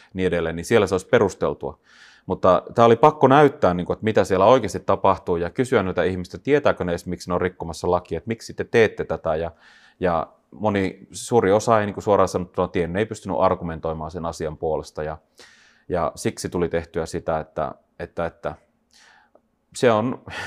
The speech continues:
koin, että se oli myöskin hyvä tapa tehdä kansanedustajan työtä, koska silloin mä olin edustamassa niitä omia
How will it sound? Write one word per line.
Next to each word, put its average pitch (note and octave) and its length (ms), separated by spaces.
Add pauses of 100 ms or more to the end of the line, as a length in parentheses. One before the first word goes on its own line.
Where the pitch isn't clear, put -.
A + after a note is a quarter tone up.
(720)
koin, B2 260
että G2+ 460
se - 140
oli G#2 140
myöskin G#2 440
hyvä G#2+ 240
tapa F#2 300
tehdä F#2 240
kansanedustajan F2 840
työtä, E2+ 240
koska E2 220
silloin F#2+ 260
mä F2+ 60
olin E2+ 280 (260)
edustamassa F#2 640
niitä F2+ 180
omia G#2+ 400